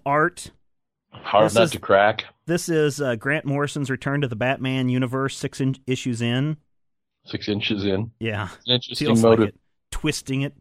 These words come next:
Speaker 1: Yeah, well,
Speaker 2: <laughs>
Speaker 1: depends on, yeah, which way you're thinking about it.
Speaker 2: It's a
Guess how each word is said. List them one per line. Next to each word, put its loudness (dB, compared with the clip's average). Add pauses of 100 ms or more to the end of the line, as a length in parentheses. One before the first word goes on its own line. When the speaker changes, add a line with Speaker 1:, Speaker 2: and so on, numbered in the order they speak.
Speaker 1:
Yeah, -2 (260)
well, 2
Speaker 2:
<laughs> -20
Speaker 1:
depends 0
on, 2 (320)
yeah, 0
which 0
way 2
you're 2
thinking -2
about -4
it. -8
Speaker 2:
It's 0
a -20